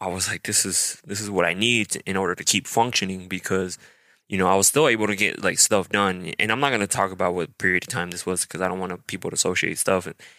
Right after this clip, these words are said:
and they'll be like, "Oh, you were doing this during," no. So, um, it was a period of two, almost two years that I was taking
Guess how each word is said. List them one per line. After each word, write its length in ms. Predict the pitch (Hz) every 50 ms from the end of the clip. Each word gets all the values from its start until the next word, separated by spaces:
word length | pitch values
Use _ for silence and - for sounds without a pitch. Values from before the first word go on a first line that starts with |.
| _ _ _
and 80 | -
they'll 80 | 98 92
be 120 | 92 95
like, 120 | 92 76 -
"Oh, 140 | 120 120 101
you 160 | 101 107 104
were 100 | 101 98
doing 240 | - 104 101 101 104
this 140 | 107 104
during," 260 | - - 101 98 - 92
no. 220 | 123 123 101 - - -
So, 220 | - - 90 - - _ - - - - - - - -
um, 480 | - - 92 90 90 90 90 85 - - - _ _ - - -
it 120 | - 117
was 80 | 117 104
a 40 |
period 280 | 95 - 131 135 120 104
of 100 | 98 -
two, 400 | - - - 120 117 120 120 98
almost 240 | 82 107 104 101 -
two 120 | - - 104
years 420 | 95 85 82 73 - - - - - _ _
that 100 | - -
I 40 | 71
was 120 | - -
taking 380 | - 82 76 76 78 - -